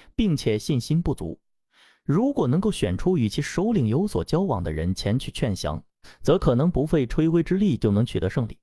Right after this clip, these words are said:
于是，王阳明就派之前俘获的人中与其首领有所交往的一个人前去。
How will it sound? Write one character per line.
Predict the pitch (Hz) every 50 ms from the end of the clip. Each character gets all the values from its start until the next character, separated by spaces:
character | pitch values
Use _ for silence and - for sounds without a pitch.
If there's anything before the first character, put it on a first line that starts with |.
| _ _ -
于 | 120 165 220
是， | 233 - - - _ _ _ -
王 | - 135 190 208
阳 | 180 151 170
明 | 165 151 175
就 | 185 - 151
派 | 123 - 131 120
之 | - 160
前 | 156 - 131 143
俘 | - - 107 120
获 | - - 127
的 | 107 95
人 | 85 87 104 131
中 | - 175 185 - -
与 | - 110 90
其 | - 135
首 | 123 - - 120 139 170
领 | 151 104 80
有 | 85 95 131 165
所 | - 98 80
交 | - - 151 170 202
往 | 196 143 92 78
的 | 76 71
一 | 78 90
个 | 113 120
人 | 101 92 92 90
前 | - - 80 92
去。 | 131 - - -